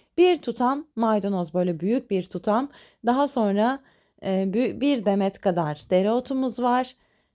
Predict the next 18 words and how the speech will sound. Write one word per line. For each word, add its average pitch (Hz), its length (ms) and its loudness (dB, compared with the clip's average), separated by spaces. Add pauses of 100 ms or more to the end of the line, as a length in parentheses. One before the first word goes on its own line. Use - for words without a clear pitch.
(300)
Ve 254 260 2 (800)
böyle 196 320 2
birkaç 247 480 0
yaprak 220 500 0 (240)
marulum 240 580 2
var. 233 260 -2 (500)
Ee, 196 260 -2
şimdi 254 220 -2
ben 262 180 2
marulu, 240 480 2
dereotunu 226 760 0
ve 190 120 2
maydanozun 208 720 0
hepsini 220 440 -2
marulun 233 340 2
arasına 214 440 -2
sararak 254 600 0 (500)
doğrayacağım. 233 880 2